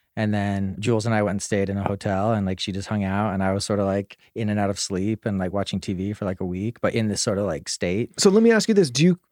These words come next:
Speaker 2: do you classify yourself as, as a recovering addict or an addict, or do you just,
Speaker 1: No.
Speaker 2: or do you classify yourself as someone that just, like, was taking it too far?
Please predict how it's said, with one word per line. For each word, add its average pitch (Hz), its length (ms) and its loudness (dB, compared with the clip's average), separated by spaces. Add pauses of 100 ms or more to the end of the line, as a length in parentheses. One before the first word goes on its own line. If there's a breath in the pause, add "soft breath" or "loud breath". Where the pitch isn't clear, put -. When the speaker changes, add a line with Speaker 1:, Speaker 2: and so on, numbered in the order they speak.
Speaker 2:
do 143 160 4
you 185 280 6
classify 165 520 2
yourself 147 480 2
as, 160 360 4
as 147 180 2
a 143 60 6
recovering 139 440 4
addict 143 300 2
or 147 60 4
an 135 60 -2
addict, 143 340 2
or 165 80 6
do 151 60 6
you 147 100 4
just, 120 340 0
Speaker 1:
No. 151 60 6
Speaker 2:
or 147 40 6
do 131 100 2 (100)
you 143 80 2
classify 139 280 4
yourself 131 200 2
as 127 80 0
someone 131 160 4
that 123 80 4
just, 123 160 0
like, 123 100 2 (220)
was 117 120 0 (280)
taking 131 240 4
it - 80 -6
too 127 100 2
far? 117 400 -2